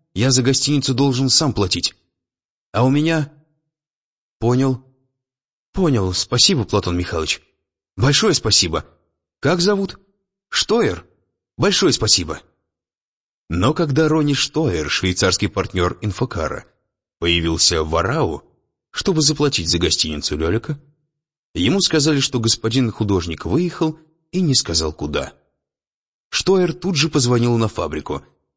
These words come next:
Ему сообщили, господин художник перебрался в Цюрих и появляется дважды в день. Утром уже был, теперь ждем к вечеру. Ронни посмотрел на часы, плюнул и вернулся в Берн, оставив на фабрике свои телефоны.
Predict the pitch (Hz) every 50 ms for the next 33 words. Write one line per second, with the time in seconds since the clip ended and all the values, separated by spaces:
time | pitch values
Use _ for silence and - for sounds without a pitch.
0 | _ _ _ _ _ 131 190 226 220 - - 190 160 - - 196 185 170 151 120
1 | 123 - - 135 127 127 127 120 - - 110 110 147 190 170 139 131 120 - -
2 | 104 95 95 87 95 95 90 87 - - - 80 - - - - 131 202 98 -
3 | - - _ _ _ _ _ _ _ _ _ 117 117 - 127 123 117 117 160 190
4 | 190 175 - 151 113 110 117 110 95 90 98 98 101 92 - 156 147 139 - -
5 | _ _ _ _ _ _ _ _ 262 226 - - 90 92 90 80 82 85 85 107
6 | 165 202 - - - _ _ _ _ _ _ - 180 - 247 240 180 113 - 139
7 | 131 - - 85 76 73 - - - - - - _ _ _ _ _ _ _ _
8 | _ _ _ _ _ _ _ _ _ _ _ _ _ _ _ 101 139 170 196 185
9 | 170 143 117 113 - - 98 92 95 92 92 87 80 80 - - 87 - - -
10 | 170 180 - - _ _ _ _ _ _ _ _ _ _ - 117 170 214 214 196
11 | 185 175 160 - - 170 165 156 151 123 127 131 127 120 - - 101 87 82 80
12 | 78 82 76 73 69 71 69 - _ _ _ _ _ _ _ _ _ 71 78 -
13 | - - 87 82 82 - - 82 76 - 156 175 160 156 143 - 107 - - 85
14 | 82 85 - 82 78 76 - - 78 73 71 -